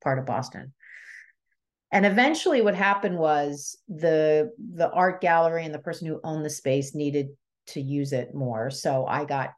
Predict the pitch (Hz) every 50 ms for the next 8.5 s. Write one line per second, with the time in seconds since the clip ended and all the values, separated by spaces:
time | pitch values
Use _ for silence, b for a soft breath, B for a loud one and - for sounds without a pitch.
0 | _ - - 156 - - 143 120 110 117 131 - - _ b b b b b b
1 | b b b b _ - 202 202 202 196 190 185 - - - - - 269 294 294
2 | - - 262 247 269 240 214 196 190 190 190 190 160 175 156 160 156 160 151 147
3 | 147 151 143 160 170 196 220 175 139 - - - _ _ _ _ _ - 175 175
4 | 175 170 156 - - 208 214 208 240 233 214 196 165 - - 165 156 - - 185
5 | 175 180 175 170 170 170 170 170 196 214 233 226 285 285 269 294 277 262 202 170
6 | 160 175 175 170 170 - - 160 151 151 156 156 151 151 139 - 156 156 151 147
7 | 151 147 143 143 139 120 110 - 135 135 135 135 - 135 135 135 139 139 135 135
8 | 131 127 127 117 110 95 - 104 113